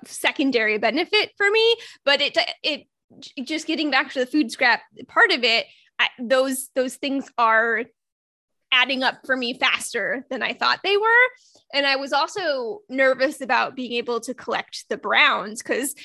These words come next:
you find those lists of your brown materials on the internet and they're, like, sawdust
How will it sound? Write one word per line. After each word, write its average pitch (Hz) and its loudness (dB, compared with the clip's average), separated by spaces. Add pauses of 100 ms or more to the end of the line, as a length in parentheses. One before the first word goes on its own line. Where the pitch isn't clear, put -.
(140)
you 285 -2
find 294 2
those 240 -2
lists 254 -4
of 233 -4
your 226 -4
brown 226 0
materials 226 -4
on 220 -2
the - -8
internet 220 -4
and 208 -8
they're, 262 0
like, 294 0 (180)
sawdust 320 0